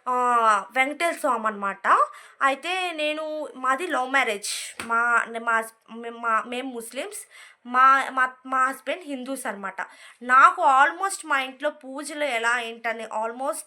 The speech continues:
తెలుసు కాబట్టి, నేను మా అత్తయ్య వాళ్ళ ఇంటికి వెళ్ళినా నాకు అలానే పూజలు కానీ ప్రతిదీ వాళ్ళు సేమ్ అలానే ఉండేయన్నమాట. But మా అత్తయ్య వాళ్ళకు కూడా ఏమి వ్రతాలు కా-, అంటే వ్రతం చేసుకుంటారు కానీ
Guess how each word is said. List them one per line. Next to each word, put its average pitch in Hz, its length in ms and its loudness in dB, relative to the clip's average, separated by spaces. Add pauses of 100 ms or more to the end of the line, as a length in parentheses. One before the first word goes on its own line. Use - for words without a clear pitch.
తెలుసు 240 260 -12
కాబట్టి, 240 560 -4 (400)
నేను 302 260 -2
మా 311 120 4
అత్తయ్య 349 260 -4
వాళ్ళ 339 200 2
ఇంటికి 294 300 -8
వెళ్ళినా 349 240 4 (500)
నాకు 311 320 6
అలానే 320 480 4 (120)
పూజలు 330 320 -8
కానీ 302 220 -2
ప్రతిదీ 320 460 -8
వాళ్ళు 277 360 0
సేమ్ 285 380 -6 (160)
అలానే 254 340 0
ఉండేయన్నమాట. 220 720 -8 (640)
But 320 260 2 (260)
మా 294 140 -4
అత్తయ్య 277 280 -6
వాళ్ళకు 359 300 -2
కూడా 403 380 2
ఏమి 320 600 -8
వ్రతాలు 285 440 2
కా-, 285 240 -4
అంటే 269 220 -4
వ్రతం 277 360 -4 (160)
చేసుకుంటారు 285 560 -6
కానీ 269 300 -4